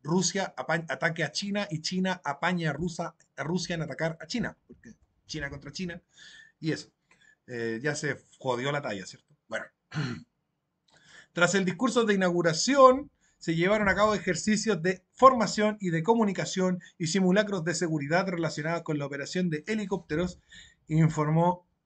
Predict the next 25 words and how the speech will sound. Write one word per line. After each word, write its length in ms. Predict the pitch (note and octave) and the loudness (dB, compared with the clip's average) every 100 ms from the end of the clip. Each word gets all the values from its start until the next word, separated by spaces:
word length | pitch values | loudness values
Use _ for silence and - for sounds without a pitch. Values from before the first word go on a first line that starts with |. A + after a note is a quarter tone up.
| - | -8
el 180 | F3 D#3+ | -2 0
medio 420 | D#3 D#3 D#3 D#3 | 2 0 0 -2
castrense. 640 | D#3 - - G#2+ - - - - _ _ _ _ _ | -4 -6 -10 -14 -14 -20 -20 -20 _ _ _ _ _
Ahí 140 | B2 B2 | -12 -12
está 420 | - C3 B2+ - - | -8 -8 -8 -12 -12
otro 560 | C3+ D3 D3 D3 D3+ _ _ _ - _ _ | -8 -6 -2 -2 -4 _ _ _ -20 _ _
barco 560 | A2+ D3 D#3 D#3 D#3+ D#3+ _ | -6 -2 -2 -4 -6 -6 _
que 140 | - B2+ | -14 -12
no 100 | C3+ | -10
sabemos 380 | C3 C3+ C#3 - | -8 -8 -10 -12
si 120 | B2 | -14
es 100 | A#2+ | -8
ruso, 460 | D#3+ E3 E3 E3+ D#3+ | -8 -6 -8 -8 -10
chino 360 | E3+ E3 E3 E3 | -8 -6 -6 -8
o 80 | |
chino. 320 | D#3 G#3+ - - _ | -8 -6 -8 -14 _
Podría 200 | A#2+ B2+ | -14 -14
ser 220 | D3 C#3 _ _ _ - | -14 -16 _ _ _ -12
chino, 300 | E3+ E3+ D#3+ | -8 -8 -8
chino 260 | F3 E3+ | -10 -10
o 80 | E3 | -12
ruso. 260 | B2+ - _ _ - - - - - - - - - - _ _ | -16 -18 _ _ -20 -20 -20 -20 -20 -20 -20 -20 -20 -20 _ _
Bien. 360 | C#3+ G3+ A3+ - | 0 0 0 -4
<clears throat> 1800 | D#3 B2 - - - - _ _ _ _ _ _ _ _ _ _ _ - | -6 -6 -8 -12 -18 -20 _ _ _ _ _ _ _ _ _ _ _ -2
Asimismo, 760 | C#3+ F3+ A3+ B3+ B3 A#3+ - | 0 2 2 4 2 2 -2